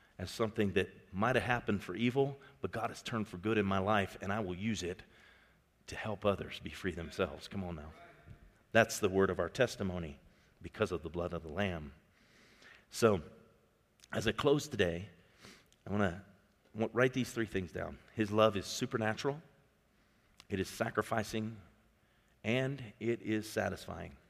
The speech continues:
It's supernatural, it's sacrificing, and it is satisfying. Everything I just shared with you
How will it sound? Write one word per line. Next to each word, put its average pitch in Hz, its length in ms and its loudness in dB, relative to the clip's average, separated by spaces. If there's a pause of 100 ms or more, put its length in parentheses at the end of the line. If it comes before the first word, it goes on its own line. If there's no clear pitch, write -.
(1300)
It's - 160 -10
supernatural, 131 760 4
it's 107 120 -14
sacrificing, 117 760 0
and 110 280 0
it 104 200 -2
is 104 200 -2
satisfying. 92 680 -8 (1120)
Everything 135 300 2
I 143 80 6
just 131 200 0
shared 123 320 4
with 104 160 -2
you 90 200 -4